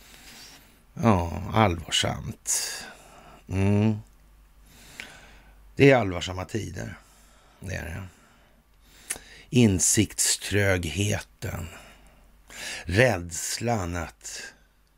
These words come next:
lämna sina gamla känslogrundande värderingar på det, ja, intellektuella hälleberg där de hör hemma, alltså. Mm, den är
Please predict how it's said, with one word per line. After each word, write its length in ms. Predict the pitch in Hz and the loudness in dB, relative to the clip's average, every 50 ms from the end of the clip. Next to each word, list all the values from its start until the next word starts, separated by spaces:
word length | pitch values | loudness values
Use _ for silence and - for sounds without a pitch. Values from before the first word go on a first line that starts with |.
| _ _ _ _ _ _ _ _ _ _ - - - - - - - - - - | _ _ _ _ _ _ _ _ _ _ -20 -20 -20 -20 -20 -20 -20 -20 -20 -16
lämna 880 | _ - 95 113 120 117 98 87 82 78 76 80 90 101 104 101 95 - - - - - - - - - | _ -6 -2 0 0 0 0 -2 -4 -6 -6 -4 -4 -2 -2 -2 -4 -6 -8 -12 -16 -16 -18 -18 -18 -14
sina 260 | - - 95 95 92 | -10 -4 -2 0 0
gamla 580 | 92 104 110 110 95 - 85 90 92 92 90 87 80 - - _ _ _ - - - - - - - - - | 2 2 2 0 0 -2 -4 -4 -4 -4 -6 -6 -8 -12 -18 _ _ _ -20 -20 -20 -20 -20 -20 -20 -16 -8
känslogrundande 3000 | - - - 123 120 107 90 82 78 - - - - - - 85 82 80 80 82 82 82 85 - - - - - - - - _ _ _ _ _ _ _ _ _ _ - - - - - - - - - 95 87 95 92 87 85 85 85 87 85 92 92 | -2 0 4 4 4 4 4 2 0 -2 -2 -2 -2 -2 -4 -4 -4 -4 -4 -6 -8 -10 -12 -16 -18 -20 -20 -20 -20 -20 -20 _ _ _ _ _ _ _ _ _ _ -20 -20 -20 -20 -20 -20 -20 -14 -8 -4 -2 0 0 0 0 -2 -2 -2 -2 0 0
värderingar 1000 | 90 98 95 87 87 92 90 90 95 98 98 98 95 92 90 90 78 73 - - - - - - - - - - - - - - - - - - - - - - - - - - | 0 0 -2 -2 -2 -2 0 0 0 0 0 -2 -2 -2 -2 -4 -4 -6 -10 -12 -16 -20 -20 -20 -20 -20 -20 -20 -20 -20 -20 -20 -20 -20 -20 -20 -20 -20 -20 -20 -20 -20 -10 -4
på 140 | - 98 | 0 2
det, 300 | 95 95 98 95 92 90 - 95 | 4 4 4 4 2 0 -2 -2
ja, 360 | 104 87 80 76 78 82 85 90 92 92 - - - - | -2 0 0 -2 -4 -6 -6 -8 -10 -14 -16 -18 -14 -8
intellektuella 840 | - 95 92 87 - 90 92 90 - - - 92 87 85 82 87 | -6 -4 -4 -4 -2 -2 -2 -2 -2 -2 0 0 2 2 2 2
hälleberg 540 | 82 87 101 90 85 82 80 80 82 85 85 | 2 2 2 2 2 0 -2 -2 -2 -2 -2
där 120 | 82 82 82 | -2 -2 -2
de 180 | 80 78 78 | -4 -4 -4
hör 80 | 82 78 | -4 -2
hemma, 500 | 73 82 95 82 71 85 90 101 104 - | -2 -2 -2 -2 -4 -6 -6 -6 -6 -6
alltså. 400 | - - - - - - 101 90 92 - - _ _ _ _ - - - - - - - - - - - - | -6 -8 -8 -8 -8 -10 -10 -10 -12 -16 -20 _ _ _ _ -20 -20 -20 -20 -18 -18 -18 -18 -18 -18 -12 -8
Mm, 440 | 98 90 87 85 85 87 87 90 92 | -6 -4 -2 -2 -2 -2 -4 -6 -4
den 160 | 92 92 98 | -4 -2 0
är 260 | 98 95 90 85 78 | 0 0 0 -2 -4